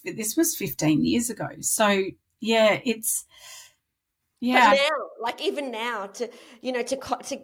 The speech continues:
Speaker 2: to, to find them, to send them the book,
Speaker 1: Mm.
Speaker 2: to say, "That child's name is your child."
Speaker 1: Yeah, I, I, to be honest, I don't even,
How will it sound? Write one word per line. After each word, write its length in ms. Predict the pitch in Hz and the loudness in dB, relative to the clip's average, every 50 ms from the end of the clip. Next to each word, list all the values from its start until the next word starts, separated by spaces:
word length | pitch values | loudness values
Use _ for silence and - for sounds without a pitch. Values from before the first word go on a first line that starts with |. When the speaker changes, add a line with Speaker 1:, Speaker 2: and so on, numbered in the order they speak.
| - _ - | -16 _ -12
Speaker 2:
to, 160 | - 285 - - _ _ _ _ _ | -12 -12 -12 -14 _ _ _ _ _
to 80 | - 311 | -10 -10
find 460 | 320 - 320 320 311 294 294 311 294 | -4 0 2 2 4 2 2 0 -2
them, 140 | 302 285 294 | -4 -6 -6
to 120 | 285 254 254 | -8 -14 -8
send 240 | - 302 277 269 | -4 -4 -2 -2
them 100 | 269 269 | -2 0
the 60 | 269 269 | 2 2
book, 300 | - 196 196 185 175 175 | 6 8 8 8 8 4
Speaker 1:
Mm. 100 | 170 175 | 0 -4
Speaker 2:
to 40 | - _ _ 233 233 233 | -6 _ _ -4 -2 0
say, 100 | 233 233 | 0 -2
"That 320 | 214 226 285 - - - - _ _ _ _ _ | 0 0 0 0 -2 -8 -20 _ _ _ _ _
child's 460 | - - 294 262 247 240 247 233 240 233 | -8 -4 -2 0 2 2 2 0 -2 -4
name 280 | 233 233 233 233 233 | -4 -2 -2 -2 -4
is 140 | 233 220 208 | -6 -6 0
your 140 | 233 240 240 | 2 2 2
child." 640 | 240 - - 240 208 208 220 220 220 226 226 - _ _ _ _ _ _ _ _ _ _ _ _ _ _ _ _ _ _ _ _ _ | 2 -2 -4 -2 0 0 0 0 -2 -4 -6 -10 _ _ _ _ _ _ _ _ _ _ _ _ _ _ _ _ _ _ _ _ _
Speaker 1:
Yeah, 580 | - 208 214 208 208 202 202 202 202 202 202 - - | -4 -2 0 2 4 4 4 4 2 0 0 -2 -4
I, 320 | 220 240 285 311 285 - - | -2 0 2 2 0 0 -2
I, 240 | 254 277 339 359 320 320 - | 0 0 0 0 -2 -6 -8
to 80 | - 254 | -6 -2
be 160 | 262 254 262 | 2 4 6
honest, 240 | 302 339 359 - - - | 6 6 4 0 -4 -4
I 120 | - 269 311 | -2 -2 -2
don't 180 | 381 403 392 | -2 0 0
even, 420 | 330 240 233 226 220 214 208 - | 0 0 0 -4 -6 -6 -8 -10